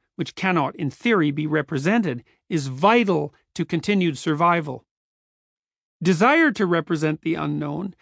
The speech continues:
to capture its essence, is in consequence potent enough to drive the construction of culture,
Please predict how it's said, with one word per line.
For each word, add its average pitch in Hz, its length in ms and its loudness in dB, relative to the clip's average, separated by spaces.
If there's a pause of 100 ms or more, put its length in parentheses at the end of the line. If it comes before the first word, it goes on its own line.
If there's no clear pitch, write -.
(120)
to 180 80 -4
capture 226 540 2
its 160 160 -2
essence, 226 540 -4 (200)
is 202 220 -6
in 254 300 0
consequence 226 800 -2 (180)
potent 254 420 0
enough 143 380 -4 (200)
to 190 120 -2
drive 196 600 0
the 175 100 -4
construction 202 640 -2
of 143 160 -4
culture, 247 500 -2